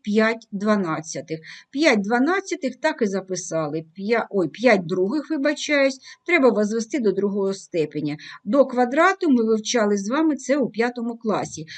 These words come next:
П'ять у квадраті це буде двадцять п'ять.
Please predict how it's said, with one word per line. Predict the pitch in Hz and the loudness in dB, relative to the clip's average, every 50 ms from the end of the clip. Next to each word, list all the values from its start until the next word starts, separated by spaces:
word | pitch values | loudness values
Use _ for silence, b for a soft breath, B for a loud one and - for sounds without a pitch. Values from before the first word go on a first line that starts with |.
| B B B | B B B
П'ять | - 233 269 294 262 196 190 - | -2 2 2 4 4 2 0 -2
у | 202 180 | -6 -6
квадраті | - 196 196 185 185 180 180 170 156 160 - 170 | -4 -4 -4 -4 -2 -2 -2 -2 -2 -4 -6 -10
це | 160 - - 220 | -10 -6 -4 -4
буде | 208 196 196 165 165 160 | -2 -2 -2 0 0 -2
двадцять | 151 160 185 220 202 175 170 - - 165 - - - - | -2 -2 -4 -4 -4 -4 -6 -8 -8 -8 -10 -10 -12 -10
п'ять. | 170 156 156 156 147 170 294 349 359 - | -6 -4 -4 -4 -4 -4 -6 -6 -8 -12